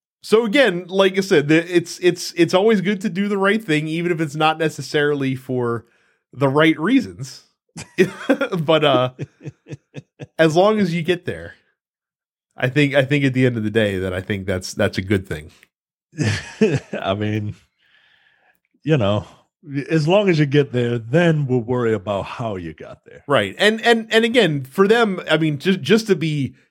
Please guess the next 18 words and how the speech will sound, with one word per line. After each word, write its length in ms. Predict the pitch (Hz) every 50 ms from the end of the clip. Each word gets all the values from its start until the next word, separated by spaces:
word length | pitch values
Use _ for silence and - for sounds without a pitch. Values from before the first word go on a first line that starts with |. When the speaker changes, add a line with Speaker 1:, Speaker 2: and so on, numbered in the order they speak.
| _ _
Speaker 1:
completely 1200 | - - - 170 170 151 131 - - - - 190 208 226 247 240 247 262 262 269 240 196 147 127
cynical 500 | - - - 107 90 90 95 95 92 90
about 240 | 92 92 87 85 -
this 160 | 98 104 104
entire 320 | 98 90 - 101 90 90
situation, 640 | 95 - 113 101 - 107 90 90 92 - 95 92 90 _ - - - _ _
for 180 | - - 190 190
them, 360 | 185 214 214 202 185 170 156
this 220 | 165 196 202 196
is, 300 | 208 208 190 170 160 160
this 200 | 151 160 185 185
is 100 | 180 160 170
offering 640 | - 151 156 175 170 - - 165 156 151 147 135 127 123
a 100 | 123 113
bridge 560 | 107 110 117 120 127 123 113 107 104 - - _ _ _ _ _
for 180 | - - 135
folks 460 | 123 127 - 131 123 117 113 - - -
that 340 | - 113 107 107 95 -